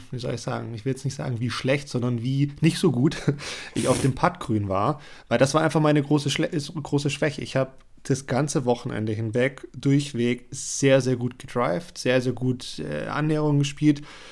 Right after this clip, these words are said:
Das Putten war einfach das Krux an, das, ne, war, war einfach die Krux.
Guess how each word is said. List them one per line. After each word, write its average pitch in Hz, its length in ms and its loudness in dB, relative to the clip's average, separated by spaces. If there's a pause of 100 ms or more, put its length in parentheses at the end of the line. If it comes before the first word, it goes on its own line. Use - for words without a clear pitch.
(220)
Das - 160 -6
Putten 135 460 0
war 120 120 0
einfach 127 360 -2
das - 180 -10
Krux 143 260 -2
an, 143 280 -6
das, 147 160 -8
ne, 165 400 0
war, 139 160 -2
war 135 100 -2
einfach 135 200 -4
die 135 140 -4
Krux. - 400 -2